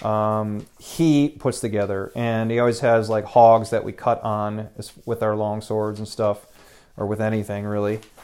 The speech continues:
And, uh, one of the things we start working on is if, uh, okay, we're doing zwerks, you know, quick twitching and stuff like that, or these, these, these quicker kind of from the wrist, uh, and, and elbow actions, you know, carrying through with our waist and stepping and everything that you're supposed to do.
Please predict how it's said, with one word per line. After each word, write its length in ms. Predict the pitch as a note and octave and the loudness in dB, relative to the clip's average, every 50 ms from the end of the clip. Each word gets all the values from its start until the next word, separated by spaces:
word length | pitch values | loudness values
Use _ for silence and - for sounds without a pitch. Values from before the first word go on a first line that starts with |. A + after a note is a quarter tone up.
| - - - - - - | -20 -20 -20 -20 -8 -2
And, 340 | - C#3 C3 B2+ B2+ B2+ B2 | 2 4 4 4 4 6 6
uh, 360 | B2+ A#2+ A#2+ A#2 A#2 A#2+ A#2+ | 8 8 10 10 8 8 6
one 180 | - E3+ F#3 F3+ | 6 6 6 6
of 60 | E3 | 4
the 60 | D3+ | 4
things 300 | - G3 F#3 F3 D#3+ D3+ | 4 2 2 4 2 2
we 80 | D#3 D3+ | 0 0
start 460 | D3 - - E3+ D3 D3 - - - | 2 6 8 8 8 8 4 0 4
working 380 | C#3 C#3+ E3+ G#3+ G#3 B3 G3 D3+ | 8 8 10 10 8 6 6 6
on 220 | A#2 A2+ A#2 A#2 | 6 6 6 4
is 120 | A#2 A#2 C3 | 4 2 2
if, 220 | C#3 C#3 - - | 0 0 4 8
uh, 180 | C#3 B2+ B2+ A#2+ | 10 12 12 10
okay, 200 | A#2+ - E3+ C#3 | 10 8 8 6
we're 80 | C3+ C3 | 8 6
doing 220 | C#3 D3+ D3 C3+ | 6 4 4 4
zwerks, 500 | A#2+ A2 B2 C#3 C#3+ C#3+ C#3 - - - | 4 8 10 12 12 12 10 6 2 0
you 80 | C3+ C3 | 2 4
know, 160 | C3+ C3 A#2+ | 4 4 2
quick 260 | - - D#3 - - | 2 0 -2 -2 2
twitching 560 | - D3+ C#3+ C#3+ - D#3 C#3 C3+ C3+ C3 C3+ | 2 4 4 4 4 2 2 4 4 2 2
and 100 | A#2+ A2 | 0 -2
stuff 240 | - - C#3+ B2+ - | 2 2 2 4 6
like 200 | C3+ C3 A#2+ - | 4 2 4 6
that, 240 | B2+ B2+ C3 C3 B2+ | 6 8 10 8 8
or 40 | A#2+ | 6
these, 300 | A#2 A#2 A2+ - - - - - - - - - - - _ | 4 0 -2 -4 -6 -10 -14 -20 -20 -20 -20 -20 -20 -10 _
these, 260 | A#2 A#2 G#2 G#2 - | -4 -4 -4 -4 -8
these 280 | - - - A2+ G#2 - | -8 -8 -6 -6 -6 -8
quicker 760 | - - - - F3 D#3+ - E3 D3+ D3 C#3+ C#3 C3+ C3 C3 | -12 0 6 6 6 8 10 10 12 12 12 12 10 8 6
kind 240 | - D3 C3+ C3 C3 | 4 4 4 6 6
of 160 | B2 A2+ G#2+ | 6 4 4
from 240 | - - F3 D#3 D3 | 4 6 6 6 8
the 80 | C#3+ C3 | 6 6
wrist, 540 | B2 B2+ D3 D3 C#3+ - - - - - - - | 8 10 10 10 8 6 0 -4 -6 -8 -8 -4
uh, 380 | C3+ B2 A#2 A2+ A2+ A2+ A2 A#2 A#2+ | -2 0 2 2 2 2 2 0 -2
and, 240 | B2 A#2 A2+ G#2+ - | -2 -4 -4 -4 -4
and 340 | - A#2+ A2 G#2 G#2 G#2 - - | -4 -2 -2 -2 -4 -4 2 8
elbow 720 | C#3 C#3+ D3 D3 C3 C#3 C3+ C3 C3 B2+ B2+ B2+ B2 - | 10 12 12 12 12 12 12 12 12 12 10 8 6 4
actions, 640 | C3 B2+ C3 C3 - - D3+ C3 B2+ B2+ B2+ C3 A#2 | 4 4 4 4 2 0 0 2 2 2 0 0 0
you 60 | B2 | 0
know, 140 | A#2+ A#2+ A#2 | 0 0 2
carrying 360 | - - C#3+ C#3+ D3 C#3+ C3+ | 6 8 10 10 10 8 6
through 220 | - - C#3+ C#3 | 2 2 2 4
with 80 | C3+ C3+ | 6 8
our 160 | C3+ C3 B2+ | 8 8 8
waist 460 | B2 B2 B2+ C3 C3 B2+ - - - | 8 6 6 6 6 4 0 -4 -6
and 100 | B2+ A#2+ | -6 -6
stepping 560 | - - - C3+ B2+ C3 - C3 B2+ B2 B2+ A#2+ | -6 -2 2 2 2 2 2 0 0 0 0 0
and 80 | A#2 | -2
everything 300 | A#2 A#2+ B2 B2 B2+ B2+ | 0 0 -2 -2 -2 -4
that 80 | B2 A#2 | -4 -4
you're 80 | G#2+ | -6
supposed 340 | A2+ - - - B2+ B2 A#2+ | -6 -6 -4 -2 -2 -2 -2
to 100 | - A#2 | -2 0
do. 280 | A#2+ B2+ B2 B2+ B2+ | 2 4 4 2 0